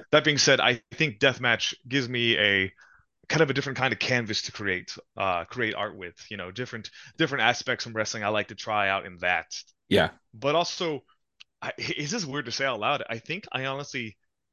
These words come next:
Speaker 1: uh, feel worse after a really long normal match than I do a, a, a death match. <laughs> If that
Speaker 2: Really?
Speaker 1: makes sense. Oh yeah. I, I think, like, sure, there's some cuts and stuff here and there, but, like,
Speaker 2: Right.
Speaker 1: you truly bump less.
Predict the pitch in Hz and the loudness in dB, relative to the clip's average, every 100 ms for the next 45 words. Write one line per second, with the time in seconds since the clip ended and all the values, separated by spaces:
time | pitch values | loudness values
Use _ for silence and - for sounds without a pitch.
0 | _ _ - 123 113 104 - - 185 185 | _ _ -2 2 2 0 -4 -6 0 0
1 | 127 127 165 - - 120 127 139 123 120 | 0 -4 -4 -4 -2 -2 -2 -4 -8 -6
2 | 123 120 113 123 120 113 104 _ _ 123 | -4 -4 -4 -4 -6 -8 -16 _ _ -8
3 | 139 143 123 104 104 - - 143 135 127 | -6 -4 -4 -2 0 -2 -2 -2 -2 -2
4 | 127 107 107 - _ 107 113 151 131 143 | -2 -2 -4 -10 _ -6 -4 -4 0 0
5 | - 135 - - - _ 123 123 - 202 | 0 -2 2 0 0 _ -8 2 10 12
6 | 285 127 107 95 208 - 190 - - - | 12 12 10 6 4 4 0 -2 -4 4
7 | 226 226 254 - - 170 - 180 226 220 | 6 6 4 2 2 4 6 4 2 2
8 | 196 170 - _ - - - - 175 160 | 4 4 2 _ -20 -10 -2 2 2 2
9 | 147 127 107 117 117 - 117 - 120 117 | 0 -4 -4 0 0 0 -6 2 4 4
10 | - 127 120 127 113 107 120 117 101 107 | 2 -4 4 4 6 6 6 6 2 2
11 | 107 - - - - 127 117 95 139 - | 2 2 -8 -6 8 10 10 8 2 -2
12 | - 214 233 170 - 143 156 - 240 349 | 0 2 2 0 0 0 0 -2 0 2
13 | - - - | 2 0 -4